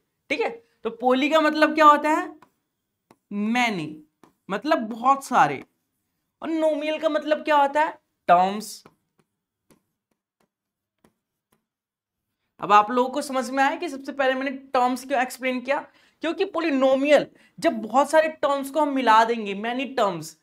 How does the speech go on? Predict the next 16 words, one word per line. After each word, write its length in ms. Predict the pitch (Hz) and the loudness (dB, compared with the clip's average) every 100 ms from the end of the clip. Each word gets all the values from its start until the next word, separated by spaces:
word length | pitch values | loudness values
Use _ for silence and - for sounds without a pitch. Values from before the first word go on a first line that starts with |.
| _ | _
जब 160 | 254 254 | 0 0
बहुत 240 | 220 247 | 0 -2
सारे 140 | 269 269 | 0 0
टर्म्स 320 | 269 240 240 | 0 -4 -4
को 120 | 247 | -6
मिला 300 | 233 208 208 233 | -4 4 4 4
देते 280 | 254 247 233 | 0 -4 -6
हैं 220 | 254 262 _ _ - | -6 -10 _ _ -2
और 100 | 214 | -2
उससे 220 | 226 269 - _ | -2 -6 -8 _
कुछ 180 | 269 269 | -10 -4
इक्वेशन 640 | 220 226 - 247 240 269 | -4 -4 -6 -8 -6 -4
बनती 380 | 262 254 247 247 | -2 -2 -4 -6
है 120 | 240 262 262 - - | -4 -4 -8 -20 -4
या 120 | 180 202 | 0 0
कोई 380 | 226 247 240 | 2 0 -2